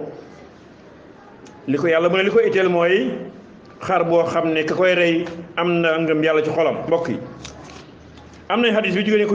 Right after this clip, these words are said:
wax, eh, Tirmisi, <clears throat> mu ne jël nañ ci suñu yaay Aïcha bi xadis, xadi-, suñu yaay Aïcha mu ne,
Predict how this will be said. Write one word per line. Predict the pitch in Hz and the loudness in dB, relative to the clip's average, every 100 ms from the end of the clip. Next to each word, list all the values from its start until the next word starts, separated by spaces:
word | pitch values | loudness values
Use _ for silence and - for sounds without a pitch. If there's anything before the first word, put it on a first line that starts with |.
| 208 | 2
wax, | 196 202 | 2 2
eh, | 180 180 175 170 | 2 4 2 2
Tirmisi, | 185 220 175 190 254 233 - - - - - - - - | 2 2 0 0 0 -4 -8 -14 -18 -20 -20 -20 -12 -8
<clears throat> | - - - - - | -4 -2 0 0 0
mu | 196 | 0
ne | 208 180 | 0 0
jël | 220 | 2
nañ | 214 208 | 0 0
ci | 208 | 0
suñu | 180 214 | 0 2
yaay | 202 180 | 2 2
Aïcha | 170 165 165 175 208 240 - | 0 -2 0 2 2 -2 -2
bi | 170 | -2
xadis, | 170 170 226 - - - - - - - - - - - | 0 2 0 -2 -8 -12 -18 -20 -20 -20 -20 -20 -20 -6
xadi-, | 196 196 196 202 196 | -4 -2 0 0 0
suñu | 214 | 0
yaay | 208 190 180 | 2 2 2
Aïcha | 180 | 2
mu | 185 208 | 0 0
ne, | - | -2